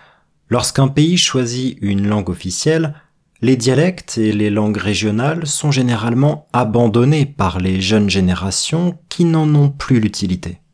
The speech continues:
Pourquoi ? Bien, si les langues régionales ne sont plus utilisées à l'école,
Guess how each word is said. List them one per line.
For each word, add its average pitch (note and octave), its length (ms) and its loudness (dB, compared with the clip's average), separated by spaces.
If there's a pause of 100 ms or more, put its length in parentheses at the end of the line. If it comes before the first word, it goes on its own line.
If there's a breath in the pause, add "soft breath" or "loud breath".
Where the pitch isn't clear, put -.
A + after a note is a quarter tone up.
(380)
Pourquoi ? D3+ 580 -2 (420)
Bien, A2+ 520 0 (260)
si - 320 0
les F3+ 140 6
langues C#3+ 280 4
régionales G2+ 680 0
ne G#2+ 160 2
sont A2 260 -2
plus A#2 460 -2
utilisées G2 760 -2
à F#2 140 -4
l'école, G#2 500 2